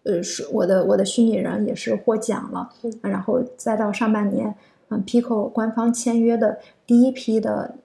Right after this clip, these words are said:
Speaker 1: 入驻的V R主播，然后我们也是第一批技术接入他们S D K的一个，一个主播，然后我们也，也是 PICO 的一个官方的带货主播。呃，在五月份、六月份，我们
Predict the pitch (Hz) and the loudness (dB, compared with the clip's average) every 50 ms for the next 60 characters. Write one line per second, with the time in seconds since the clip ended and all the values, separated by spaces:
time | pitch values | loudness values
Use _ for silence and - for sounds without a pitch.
0 | _ _ - 233 240 226 226 240 240 226 214 208 226 226 233 233 247 240 - 202 | _ _ 2 4 4 4 4 2 2 2 2 2 0 0 2 2 2 2 2 0
1 | 196 - 220 233 233 240 240 240 - _ _ - 208 220 214 208 220 220 208 208 | 0 2 4 4 4 4 2 -2 -10 _ _ -2 0 0 2 2 2 0 0 -2
2 | - - 220 190 208 208 226 208 - - 220 202 - - 285 254 247 - 214 196 | -2 -4 -2 -2 -2 -2 -2 -2 -2 -4 -4 -4 -2 0 0 0 0 -2 -4 -4
3 | - - 240 247 262 269 302 262 226 240 - - 208 202 202 190 202 - - - | 0 2 2 4 4 4 2 2 0 0 -4 -4 -4 -4 -4 -4 -6 -8 -12 -18
4 | - _ - 214 202 - - - 226 208 - 220 254 254 254 214 - - - - | -16 _ -6 -4 -4 -2 -2 -2 -2 -2 0 0 2 4 4 4 2 2 0 0
5 | 185 - - - - - - - - 202 190 190 185 190 - - - - - 185 | 0 0 -2 -8 -18 -18 -12 -8 -6 -4 -4 -4 -4 -4 -6 -8 -8 -6 -4 -2
6 | 170 170 175 - - _ _ _ - 185 165 214 214 - 180 185 202 226 - - | -2 -2 -2 -6 -12 _ _ _ -10 -6 -2 0 0 0 0 0 0 -2 -2 -4
7 | - - - 202 - - - - - 208 196 - - - 220 208 208 - 185 165 | -6 -2 0 2 2 2 0 0 -2 -2 -2 -2 0 0 0 0 0 -2 -2 0
8 | 170 175 185 180 - - 180 185 190 - 220 214 - - - - 214 214 208 - | 0 0 0 0 0 -2 -2 -2 -2 -4 -4 -4 -4 -6 -4 -4 -4 -2 2 2
9 | 254 220 - - - - - 190 180 185 - - _ _ _ _ _ _ - 214 | 2 2 2 0 -6 -4 -2 -2 -2 -2 -4 -10 _ _ _ _ _ _ -6 -4
10 | 214 - 240 220 202 - 254 240 226 214 214 214 - _ _ _ - 220 208 214 | -2 -2 -2 0 0 2 2 2 2 0 -2 -4 -6 _ _ _ 0 2 4 2
11 | 220 220 - 254 233 262 294 277 233 208 202 - - 208 - - 226 214 208 190 | 2 4 4 6 6 6 8 6 6 4 2 0 -2 -2 -2 0 0 0 0 0
12 | 214 | 0